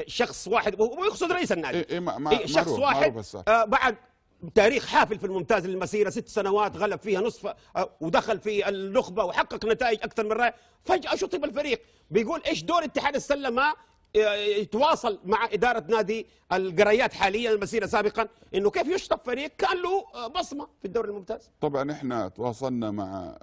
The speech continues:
Speaker 2: معظم الأندية اللي ألغت اللعبة. طبعًا إحنا ما فقدنا المسيرة لحاله أو القري-، القرية حاليًا، تمام؟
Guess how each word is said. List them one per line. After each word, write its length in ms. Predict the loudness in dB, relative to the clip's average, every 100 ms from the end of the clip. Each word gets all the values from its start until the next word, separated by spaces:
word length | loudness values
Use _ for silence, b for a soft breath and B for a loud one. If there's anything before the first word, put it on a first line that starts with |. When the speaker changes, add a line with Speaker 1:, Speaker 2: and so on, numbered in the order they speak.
| -12
Speaker 2:
معظم 440 | -6 -6 -4 -6 -4
الأندية 380 | -4 -4 -2
اللي 280 | -4 -6 -10 -10
ألغت 280 | -10 -8 -8
اللعبة. 360 | -8 -8 -10 -14 b b -6
طبعًا 220 | -4 -4
إحنا 160 | -6
ما 120 | -4 -2
فقدنا 360 | -2 -2 -2
المسيرة 480 | -4 -4 -4 -4 -4
لحاله 320 | -8 -4 -2
أو 120 | -2
القري-، 800 | -4 -6 -14 -18 -16 -6 -2 -2 -2
القرية 640 | -4 -4 -6 -8 -6 -4
حاليًا، 400 | -4 -4 -6 -6 -8
تمام؟ 280 | -6 -6 -8